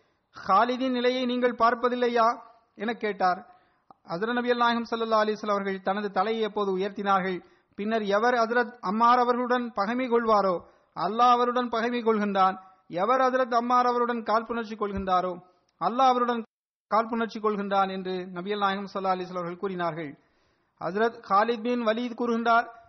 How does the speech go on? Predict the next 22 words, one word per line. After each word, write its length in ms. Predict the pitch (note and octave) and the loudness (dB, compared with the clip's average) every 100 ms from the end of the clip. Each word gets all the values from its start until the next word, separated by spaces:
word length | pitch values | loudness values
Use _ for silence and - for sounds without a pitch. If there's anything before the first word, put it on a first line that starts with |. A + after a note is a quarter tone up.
| _ | _
"இனி 240 | F3+ A3+ | -6 -2
எப்படியாவது 720 | A3+ A3 B3 B3 B3+ B3+ B3+ | -2 -2 -2 2 2 4 2
ஹஜ்ரத் 200 | A#3+ B3 | 2 0
அம்மார் 400 | A3+ G#3 A#3+ B3 | 0 -2 4 4
அவர்கள் 280 | B3 B3 B3+ | 4 2 2
என்னிடம் 340 | B3 B3+ B3+ A3+ | -2 0 -2 -2
திருப்தி 320 | A#3+ B3+ C4 | -6 -4 -2
கொள்ள 200 | B3+ B3+ | 0 2
வேண்டும் 260 | B3+ B3+ | 0 -2
என்பதை 340 | B3 A#3+ B3 A#3+ | -4 -2 -2 0
தவிர்த்து, 500 | A#3+ A#3 A3+ G#3+ - | 0 0 0 -4 -2
அப்போது 420 | F#3 G3 B3 B3 | -4 0 2 2
எனக்கு 280 | A#3+ A#3+ A3+ | 0 -2 0
வேறு 180 | A#3 A#3 | 0 0
எந்த 520 | A#3 C4 A#3+ F#3+ - _ _ | 0 0 0 0 -6 _ _
எண்ணமும் 500 | - F#3+ A#3 A#3 A#3+ | -10 -6 -2 -2 -4
அன்பிற்குரியதாக 840 | A#3 G3+ A#3 A#3+ A#3 A#3+ A3+ G#3+ | -4 -4 -2 -4 -4 -2 2 2
இருக்கவில்லை." 540 | B3+ A3+ A#3+ G#3 E3 - _ _ _ _ _ _ _ _ _ _ _ _ _ _ _ _ - | 2 0 0 0 -4 -8 _ _ _ _ _ _ _ _ _ _ _ _ _ _ _ _ -6
ஹஜ்ரத் 300 | F3 A3 B3+ | -2 0 0
காலித் 360 | A#3+ A3 B3 B3+ | 2 2 2 4
அவர்கள் 300 | B3+ B3 B3+ | 4 2 0
கூறுகின்றார்கள், 640 | B3 A#3+ A#3+ A#3 G#3 A3 | 0 0 4 4 2 -6